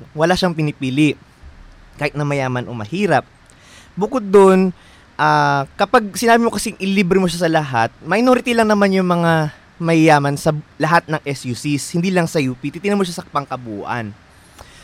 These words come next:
So, dahil sila ay minority at gusto mo na hindi na kailangan patunayan ng mahirap, na mahirap sila bago sila makapas-, ma-, maka-avail niyan. Kasi it's actually,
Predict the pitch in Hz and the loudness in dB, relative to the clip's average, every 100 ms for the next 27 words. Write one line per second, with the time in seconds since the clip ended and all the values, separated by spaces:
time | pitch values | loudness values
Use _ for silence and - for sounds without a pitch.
0 | - - - 139 139 139 135 135 - - | -20 -10 0 4 4 4 2 -2 -12 -20
1 | _ _ _ _ _ - 131 - 185 240 | _ _ _ _ _ -10 -8 2 4 4
2 | 247 233 214 - - 156 147 151 165 - | 4 6 6 6 2 0 0 -2 -2 2
3 | 226 202 196 165 151 139 127 151 156 214 | 4 6 4 4 4 2 0 -2 2 2
4 | 220 202 180 175 180 175 - 160 139 151 | 4 2 4 4 6 2 0 0 2 4
5 | 190 175 131 131 135 135 151 190 170 139 | 4 4 2 0 -2 -4 0 0 2 0
6 | - - 131 139 196 202 - - 165 139 | -2 -8 -6 -2 0 0 0 -4 -4 -2
7 | 135 139 143 147 147 - - 135 127 139 | 0 -2 -4 -8 -8 -12 -6 -4 -4 -6
8 | 139 - 131 127 135 143 135 123 117 - | -8 -8 -10 -8 -6 -4 -4 -4 -6 -10
9 | - - - 302 - - - 214 - 269 | -20 -20 -10 -8 -8 -10 -10 -10 -8 -8
10 | - 262 226 220 202 | -2 -2 0 2 2